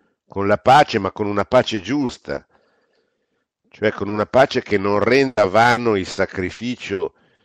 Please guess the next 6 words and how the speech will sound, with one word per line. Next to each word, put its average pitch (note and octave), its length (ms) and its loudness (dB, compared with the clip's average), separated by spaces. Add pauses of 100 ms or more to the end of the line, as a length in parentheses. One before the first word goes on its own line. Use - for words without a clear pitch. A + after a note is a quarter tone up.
(1000)
di F2+ 180 -12
decine A#2 560 -2
di F#2+ 140 -6
migliaia F#2+ 720 0
di F2 140 -8
ucraini F#2+ 720 -4